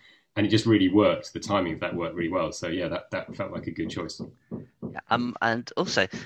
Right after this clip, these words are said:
Speaker 2: I've noticed that you've actually appeared with Graham Linehan. And a lot of, well, on the, um, oh, I can't remember his name on the top of my head now, Garth Marenghi's.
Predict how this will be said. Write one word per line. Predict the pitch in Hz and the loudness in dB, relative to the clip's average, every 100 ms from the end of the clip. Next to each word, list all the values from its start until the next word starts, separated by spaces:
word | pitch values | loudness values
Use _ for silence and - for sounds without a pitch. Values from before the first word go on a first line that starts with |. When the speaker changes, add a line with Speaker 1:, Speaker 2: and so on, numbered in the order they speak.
| - | -2
Speaker 2:
I've | 135 | 2
noticed | 156 233 147 - | 2 2 0 -2
that | - | -4
you've | 120 123 - | -4 -4 -2
actually | 175 - 180 | -2 2 0
appeared | - 147 87 87 - | 0 0 2 2 -2
with | 107 104 - | 0 0 2
Graham | 104 92 87 | 0 0 0
Linehan. | 101 120 135 82 73 _ _ _ - - - | -2 0 0 -2 -8 _ _ _ -20 -14 -2
And | 101 | 2
a | 104 | 4
lot | 120 - | 4 4
of, | 120 - - - | 0 -2 -14 -2
well, | 120 123 - | 6 6 8
on | 147 | 6
the, | 139 120 117 110 | 4 2 4 6
um, | 104 101 101 - _ - 113 - _ | 6 6 -2 -12 _ -12 -10 -12 _
oh, | 101 98 | -8 -8
I | - | -6
can't | 131 | -4
remember | 98 95 | -2 -2
his | - | -2
name | 107 92 | 0 -2
on | 92 | -2
the | |
top | - - | -4 -2
of | |
my | 92 | 2
head | 110 - | 2 2
now, | 82 85 - - - - - - | 2 2 -2 -20 -20 -20 -20 0
Garth | 139 135 131 - - - - - - - - - | 8 10 8 4 -6 -10 -14 -14 -12 -12 -12 -12
Marenghi's. | - 135 143 113 98 85 73 - | -2 4 6 6 4 4 2 -2